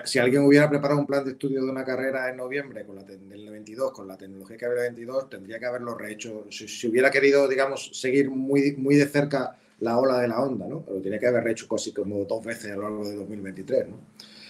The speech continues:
Em, eh, yo creo que, fíjate, eh, precisamente en el Colegio de,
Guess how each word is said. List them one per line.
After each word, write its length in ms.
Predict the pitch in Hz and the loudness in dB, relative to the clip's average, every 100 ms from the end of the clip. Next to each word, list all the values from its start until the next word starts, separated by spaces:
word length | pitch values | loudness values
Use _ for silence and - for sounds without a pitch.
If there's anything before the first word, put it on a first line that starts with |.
| - _ - | -20 _ 6
Em, 1120 | 131 127 123 120 120 117 120 117 117 113 110 - _ _ _ - | 8 8 6 0 0 2 2 2 0 -2 -6 -10 _ _ _ -4
eh, 720 | 113 113 117 113 - 98 - _ 139 | -2 0 0 -2 -2 -6 -10 _ 4
yo 160 | 151 | 8
creo 200 | 170 196 | 10 8
que, 300 | 196 185 180 | 8 6 4
fíjate, 580 | - 156 160 139 - 120 | 0 -2 0 0 0 -2
eh, 40 | 120 | -2
precisamente 460 | 123 - 170 175 | -4 -4 -6 -4
en 80 | 170 | -4
el 80 | 165 | -2
Colegio 360 | 151 151 156 151 | 0 -2 0 0
de, 600 | 156 156 151 147 143 | 0 0 2 2 0